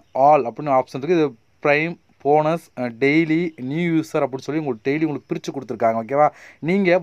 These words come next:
வந்த உடனே வந்து என்ன பண்ணணும்னு சொல்லி பார்த்தீங்கன்னா, இந்த இடத்துல நியூ யூசர் அப்படிங்கிற ஆப்ஷனை கிளிக் கொடுத்துட்டு இங்க வந்து பாருங்க, நிறைய விதமான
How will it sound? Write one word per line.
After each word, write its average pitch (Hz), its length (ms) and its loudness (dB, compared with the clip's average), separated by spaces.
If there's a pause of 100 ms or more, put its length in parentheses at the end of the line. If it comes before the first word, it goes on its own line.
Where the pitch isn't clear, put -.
வந்த 185 280 -2
உடனே 156 220 -6
வந்து 143 140 -6
என்ன 147 80 -6
பண்ணணும்னு 135 280 -8
சொல்லி 117 180 -10
பார்த்தீங்கன்னா, 123 340 -4
இந்த 135 100 -8
இடத்துல 131 300 -6
நியூ 170 220 -4
யூசர் 131 260 -4
அப்படிங்கிற 117 340 -2
ஆப்ஷனை 117 280 -8
கிளிக் 143 180 -10
கொடுத்துட்டு 113 300 -4 (500)
இங்க 226 200 4
வந்து 180 200 0
பாருங்க, 147 340 0 (1000)
நிறைய 156 360 4
விதமான 165 300 -2